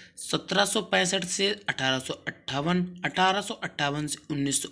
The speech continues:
उन्नीस, उन्नीस सौ उन्नीस से उन्नीस सौ सैंतालीस, उन्नीस सौ उन्नीस से उन्नीस सौ पचास, उन्नीस सौ साठ से सत्रह सौ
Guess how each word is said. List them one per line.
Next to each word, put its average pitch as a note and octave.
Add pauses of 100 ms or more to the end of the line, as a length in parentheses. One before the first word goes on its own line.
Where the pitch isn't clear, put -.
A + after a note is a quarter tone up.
(100)
उन्नीस, F#3 (100)
उन्नीस G#3
सौ A3
उन्नीस D#3
से -
उन्नीस C#3
सौ C3
सैंतालीस, C3
उन्नीस F3
सौ F3+ (120)
उन्नीस C3+
से -
उन्नीस C3
सौ F#3
पचास, - (460)
उन्नीस F#3+
सौ G#3
साठ D#3+
से - (200)
सत्रह F3
सौ F#3+